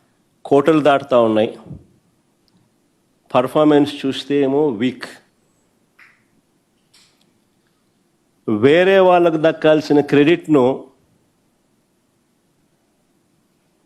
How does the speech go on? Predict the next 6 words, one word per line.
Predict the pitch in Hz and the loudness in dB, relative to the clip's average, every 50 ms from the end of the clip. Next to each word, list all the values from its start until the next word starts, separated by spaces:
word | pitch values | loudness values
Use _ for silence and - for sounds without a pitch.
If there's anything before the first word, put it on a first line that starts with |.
| _ _ _ _ _ _ _ _ _ _ _ _ _ _ _ _ _ _ _ - | _ _ _ _ _ _ _ _ _ _ _ _ _ _ _ _ _ _ _ -6
తానే | 147 139 147 170 185 196 208 208 | -4 -2 0 0 0 0 0 0
చోరీ | 202 - - 180 180 170 180 180 175 - | 0 0 0 2 2 2 2 0 -2 0
చేయడంలో | 170 170 165 160 160 156 156 156 151 | 0 0 2 2 2 2 0 0 0
మాత్రం | 147 147 147 143 143 - 196 226 240 - - - _ _ _ _ _ _ _ _ _ _ _ _ _ _ _ - | 0 0 0 -2 -2 -2 -2 -2 -2 -2 -6 -14 _ _ _ _ _ _ _ _ _ _ _ _ _ _ _ -6
చంద్రబాబు | - 143 143 151 147 151 147 151 151 151 160 | -2 0 2 2 2 2 0 0 0 -2 -4
పీక్. | 151 - - - - - - | -4 -2 -2 -2 -2 -4 -12